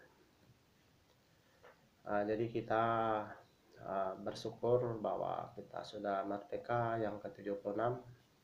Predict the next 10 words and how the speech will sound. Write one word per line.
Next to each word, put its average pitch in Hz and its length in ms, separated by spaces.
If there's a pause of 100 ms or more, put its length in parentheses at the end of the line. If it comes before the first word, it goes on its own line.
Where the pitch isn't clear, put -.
(600)
Kita 101 480
terus - 600 (1000)
bisa 101 640
maju 113 560 (1400)
untuk 104 600
terus - 520
bisa 98 320
jaya 104 320
dan 101 240
makmur. 110 640